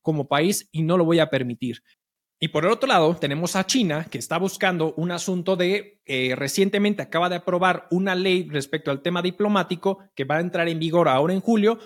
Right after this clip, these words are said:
para poder contrarrestar ese efecto que estamos viendo. O sea, si por un lado tenemos Estados Unidos y la Unión Europea que están buscando prácticamente sancionar a la, a China para poder quitar esa dependencia, China ya hizo lo propio y genera esta ley. Esta ley que lo que está buscando prácticamente poder contrarrestar el impacto de esa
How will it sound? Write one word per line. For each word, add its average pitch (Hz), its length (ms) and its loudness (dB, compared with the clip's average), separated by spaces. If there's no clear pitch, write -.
para 160 220 0
poder 170 320 2
contrarrestar 185 500 0
ese 180 160 0
efecto 254 340 0
que 160 80 -6
estamos 139 360 -2
viendo. 160 320 0
O 117 100 -10
sea, 139 160 -8
si 151 200 -4
por 151 140 0
un 226 140 0
lado 208 240 2
tenemos 180 340 -2
Estados 180 320 2
Unidos 180 340 0
y 147 40 -4
la 131 100 -2
Unión 156 160 -2
Europea 180 400 0
que - 60 -10
están 175 180 -2
buscando 170 460 -2
prácticamente 165 640 -4
sancionar 165 680 -4
a 139 140 -6
la, 139 240 -4
a 139 120 -8
China 165 360 0
para 139 220 -2
poder 151 200 -2
quitar - 240 -4
esa 170 140 -2
dependencia, 196 560 0
China 175 240 0
ya 165 140 4
hizo 165 160 0
lo 139 120 0
propio 175 240 0
y 160 40 -4
genera 143 280 -2
esta 135 200 -6
ley. 113 180 -6
Esta 214 220 0
ley 202 100 4
que 202 120 0
lo 190 120 -2
que - 60 -12
está 175 140 -2
buscando 170 420 -2
prácticamente 165 680 -4
poder 143 280 -6
contrarrestar 151 640 -4
el 143 100 -4
impacto 165 480 -4
de 147 120 0
esa 160 300 -2